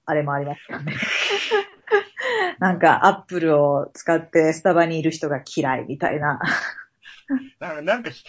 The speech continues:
Speaker 2: ひがみのテンプレートみたいな感じだった。
Speaker 1: <laughs> もう、アップルイコールかっこいい。アップルを外に持ち歩いてて、なんか、ムカつくってなってません？
Speaker 2: なってます。
Speaker 1: なってますよね。でも、意外とアップル使ったら使いやすいとか。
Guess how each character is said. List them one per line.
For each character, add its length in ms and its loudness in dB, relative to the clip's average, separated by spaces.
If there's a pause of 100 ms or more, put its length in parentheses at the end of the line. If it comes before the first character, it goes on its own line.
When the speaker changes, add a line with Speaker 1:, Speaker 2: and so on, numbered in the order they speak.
(140)
Speaker 2:
ひ 180 -10
が 120 4
み 100 -4
の 100 0
テ 120 -4
ン 100 2
プ 60 -12
レ 100 6
ー 60 8
ト 60 -4
み 60 -4
た 80 6
い 40 6
な 40 -10
感 120 -8
じ 80 -2
だ 100 2
っ 20 -4
た。 60 -8 (180)
Speaker 1:
<laughs> 180 -2
も 120 6
う、 80 2
ア 80 8
ッ 140 -2
プ 120 -2
ル 80 2
イ 80 0
コ 120 6
ー 40 8
ル 80 -2
か 140 -6
っ 100 -10
こ 160 2
い 300 2
い。 60 -14 (340)
ア 100 4
ッ 120 -4
プ 120 -2
ル 80 4
を 40 0
外 260 -2
に 60 -6
持 160 -2
ち 120 -2
歩 220 4
い 80 0
て 100 0
て、 140 -10
な 120 0
ん 60 -8
か、 240 -6
ム 100 -8
カ 140 -2
つ 100 -18
く 140 -2
っ 40 -2
て 120 -6
な 120 0
っ 80 -8
て 220 -6
ま 140 -4
せ 140 -2
ん？ 140 -8 (1500)
Speaker 2:
な 160 -4
っ 60 -16
て 80 2
ま 60 8
す。 20 8
Speaker 1:
な 20 -
っ 40 2
て 100 8
ま 60 0
す 280 -2
よ 60 6
ね。 320 -2 (520)
で 100 2
も、 60 4
意 80 6
外 160 8
と 100 8
ア 40 12
ッ 120 4
プ 60 0
ル 80 2
使 160 0
っ 100 2
た 120 2
ら 200 0
使 220 0
い 40 4
や 120 2
す 220 -2
い 80 0
と 80 -6
か。 320 -6